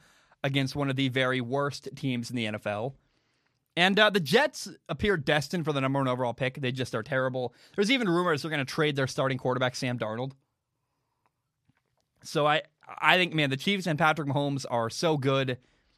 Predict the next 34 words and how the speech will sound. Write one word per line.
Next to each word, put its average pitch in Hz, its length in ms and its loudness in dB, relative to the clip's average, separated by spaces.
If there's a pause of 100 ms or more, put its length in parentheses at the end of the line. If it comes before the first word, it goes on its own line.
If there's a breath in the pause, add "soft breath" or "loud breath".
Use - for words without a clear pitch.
(460)
And 147 140 4
then 160 120 2
they 160 80 4
somehow, 208 480 2 (220)
Kansas 254 340 0
City 233 180 0
still 185 260 0
somehow 151 380 0
has 135 120 0
an 123 180 0
underrated 135 460 0
defense. 123 360 -2
They're 131 160 0
very, 131 380 0
very 127 240 0
good 127 140 2
on 117 120 0
defense 123 360 -2
as 117 100 -12
well. 123 340 -2 (640 soft breath)
And 127 240 2
I 123 100 4
think 135 140 -2
the 131 60 0
Jets 135 260 2
are 147 60 0
gonna 127 140 0
get 117 100 -4
blown 135 260 2
out 131 120 0
and 127 80 -4
beaten 135 200 -2
very 135 260 0
easily 123 520 -2